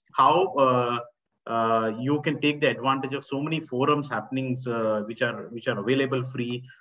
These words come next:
There are any, uh, the, the C I O club is also promoting a lot of,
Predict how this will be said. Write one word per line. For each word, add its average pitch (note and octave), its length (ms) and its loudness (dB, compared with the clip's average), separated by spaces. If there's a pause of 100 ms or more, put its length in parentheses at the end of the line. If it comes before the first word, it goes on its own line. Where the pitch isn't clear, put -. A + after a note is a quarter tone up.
(120)
There C3+ 120 6
are C3+ 100 6
any, C3 520 0
uh, A#2 140 -4 (140)
the, B2+ 180 -2 (120)
the B2 80 0
C C3+ 200 2
I C3+ 140 4
O D3 200 4
club C3+ 360 2
is C3 160 0
also B2+ 360 0
promoting B2 680 -2 (300)
a A#2 40 -2
lot B2+ 160 4
of, C3+ 140 2